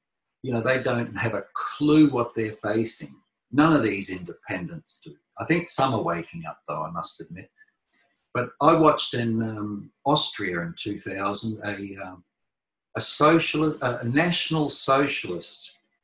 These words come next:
you know, someone who believed in their country said,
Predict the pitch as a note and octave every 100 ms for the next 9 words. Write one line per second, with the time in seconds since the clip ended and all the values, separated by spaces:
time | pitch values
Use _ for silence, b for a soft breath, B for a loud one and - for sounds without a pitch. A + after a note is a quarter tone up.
0 | _ _ _ _ _ E3+ C3 A#2 - -
1 | F3+ E3+ D3+ B2+ C#3+ B2+ B2+ C3 B2 A#2
2 | A2 G#2 - B2 A#2+ - F2+ - G#2+ G2+